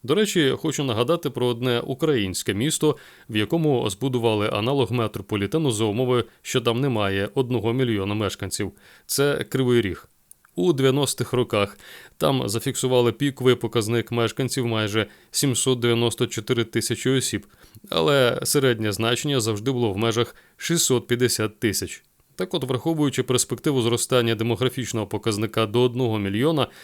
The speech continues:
там збудували інфраструктуру, придатну для експлуатації поїздів метрополітену. Але на початковому етапі лінію пристосували для швидкісного трамваю. У такому форматі вона функціонує досі.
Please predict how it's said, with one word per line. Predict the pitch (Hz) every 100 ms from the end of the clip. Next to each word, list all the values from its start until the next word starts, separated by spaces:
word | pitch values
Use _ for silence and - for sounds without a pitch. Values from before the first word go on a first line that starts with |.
| - _
там | - 143 123
збудували | 107 117 151 156 131 110 104
інфраструктуру, | 131 120 117 113 - 117 - 165
придатну | 135 117 113 120 139 131
для | 110 107
експлуатації | - - 131 113 107 101 - 131
поїздів | 120 117 104 95 123 120 -
метрополітену. | 120 101 110 - 123 120 107 87 82 _ - - - -
Але | - 151
на | 131 117
початковому | 104 120 - - 156 139 131
етапі | 123 123 113 117 -
лінію | 107 123 135 127
пристосували | - 135 - 117 117 120 113
для | 101 104 101 - _
швидкісного | - 131 117 107 - 107 113
трамваю. | 117 117 107 95 82 -
У | 175
такому | 170 - 110 95
форматі | 107 104 135 139 143 -
вона | 117 131 117 110
функціонує | - 190 185 - 104 95 95 107
досі. | 104 85 -